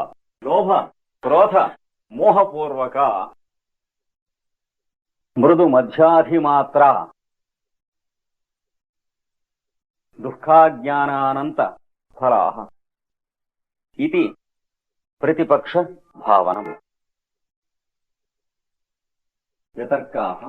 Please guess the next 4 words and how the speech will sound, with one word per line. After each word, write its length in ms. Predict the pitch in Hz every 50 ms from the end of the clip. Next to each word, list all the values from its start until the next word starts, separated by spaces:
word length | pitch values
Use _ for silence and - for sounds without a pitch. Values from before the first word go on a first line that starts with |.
| - _ _ _ _ _ _
అంటే 180 | 135 135 - 151
వితర్కములు 680 | 107 98 113 113 139 143 143 - - 151 139 135 123 120
అనగా, 680 | 104 101 104 101 107 104 104 101 98 98 - - - _ _ _ _ _ _ _ _ _ _ _ _ _ _ _ _ _ _ _ _ _ _ _ _ _ _ _ _ _ _ _ _ _ _ _ _ _ _ _ _ _ _ _ _ _ _ _ _
అంటే 460 | 135 135 127 160 175 175 156 - _